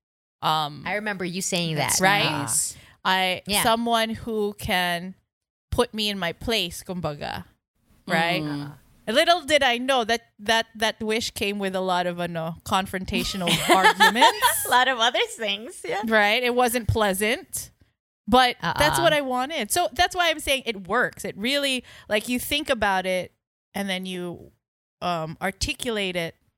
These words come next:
Speaker 1: right? And then it comes back to you. But you have to be able to also realize when it does. 'Cause at the time I
Speaker 3: Mm.
Speaker 1: was fighting with Al, I didn't realize this is what I asked for. <laughs>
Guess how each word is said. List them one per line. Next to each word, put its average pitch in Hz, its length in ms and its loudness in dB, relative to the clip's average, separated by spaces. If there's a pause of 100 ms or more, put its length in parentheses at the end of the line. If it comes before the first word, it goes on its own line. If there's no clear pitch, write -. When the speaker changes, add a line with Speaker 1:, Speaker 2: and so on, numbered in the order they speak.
(640)
Speaker 1:
right? 185 380 -2 (240)
And 185 140 -6
then 185 120 -4
it 180 120 -8
comes 185 260 -6
back 175 280 -2
to 185 60 -10
you. 160 140 -8
But 233 160 0 (180)
you 240 140 -2
have 320 240 2
to 262 160 -8 (220)
be 254 200 -4
able 214 280 -2
to - 140 -6
also 190 340 -4
realize 180 600 -2
when 170 140 -6
it 156 120 -10
does. 160 540 -6
'Cause 262 180 -4 (360)
at 233 160 4
the 247 80 0
time 262 340 2
I 233 60 2
Speaker 3:
Mm. 233 100 2
Speaker 1:
was 226 80 -2
fighting 240 360 2
with 190 200 -2
Al, 214 400 2
I 190 140 2
didn't 262 240 -2
realize 202 460 0
this 202 180 -2
is 196 100 -2
what 190 160 2
I 170 100 0
asked 156 340 -6
for. 185 300 -2
<laughs> - 800 -18